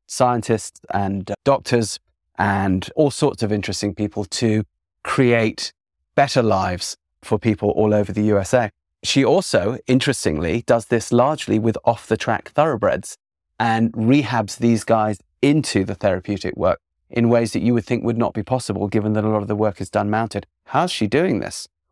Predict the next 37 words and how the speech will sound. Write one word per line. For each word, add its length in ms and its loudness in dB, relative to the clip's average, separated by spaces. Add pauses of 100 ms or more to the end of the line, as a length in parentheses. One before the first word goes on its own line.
Well, 300 2
she's 200 -2
gonna 240 0
tell 240 -2
us. 240 -8 (400)
We're 220 4
also 180 0
gonna 200 0
talk 520 -4
to 140 -4
the 280 2 (300)
amazing 540 2
Joy 420 2
O'Neill 580 2 (840)
of 340 0
Red 320 2
Barn 420 0
in 140 -6
Alabama, 600 0 (500)
who 140 0
deals 420 2
a 100 4
lot 400 2
with 160 -4
trauma 400 2
work, 480 0 (160)
works 360 2
very 140 4
closely 600 0
with, 400 0
um, 280 0 (440)
the 80 -6
Polyvagal 800 2
Institute, 480 -6
Equine 300 -2
Polyvagal 520 -2
Institute, 520 -6